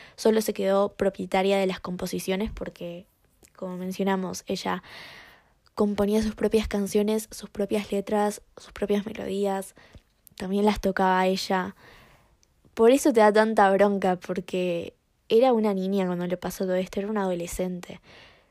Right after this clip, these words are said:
Y ella sale en dos mil diecinueve a anunciar esto, que Scooter Braun había vendido sin su consentimiento los derechos de los seis álbumes, de sus primeros seis álbumes de estudio,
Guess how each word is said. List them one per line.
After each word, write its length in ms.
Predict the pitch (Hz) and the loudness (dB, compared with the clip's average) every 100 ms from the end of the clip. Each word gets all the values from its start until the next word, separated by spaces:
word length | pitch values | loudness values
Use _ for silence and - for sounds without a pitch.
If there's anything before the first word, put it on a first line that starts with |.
| _ _ _ _ - | _ _ _ _ -2
Y 160 | 214 | 0
ella 220 | 202 233 | 2 0
sale 380 | 220 208 208 214 | 2 4 4 2
en 100 | - | -2
dos 140 | 190 196 | -4 -4
mil 120 | 202 | 0
diecinueve 680 | 214 214 214 233 220 208 208 | 0 0 0 2 4 4 0
a 120 | - | -2
anunciar 760 | 190 185 190 - 214 208 202 - | -4 -6 -8 -4 -2 0 0 -4
esto, 360 | 214 - 202 196 | -8 -6 -6 -6
que 320 | 175 170 - _ - | -8 -10 -14 _ -20
Scooter 340 | - 214 196 196 | -10 -6 -2 0
Braun 380 | 190 196 196 190 | 0 0 -2 -4
había 280 | 196 196 190 | -4 -4 -4
vendido 320 | 190 208 202 | -2 -2 -2
sin 280 | - 220 208 | 0 0 0
su 100 | 208 | -2
consentimiento 720 | 202 196 202 202 208 202 208 | -2 -4 -6 -4 -4 -2 -2
los 140 | 202 | -2
derechos 600 | 190 190 196 - 214 - _ | -4 -4 -6 -6 -8 -10 _
de 160 | - 202 | -2 0
los 240 | 202 - | 0 -4
seis 480 | - - 220 240 - | -8 -2 -2 -2 -2
álbumes, 540 | 214 202 180 180 - | -2 -2 -4 -6 -8
de 100 | - | -6
sus 140 | 202 - | -6 -8
primeros 380 | - 202 240 240 | -6 0 0 2
seis 280 | 220 214 | 2 2
álbumes 400 | 220 220 226 208 | 0 2 2 0
de 60 | 180 | -2
estudio, 640 | - - 208 214 214 247 | -6 0 2 4 2 2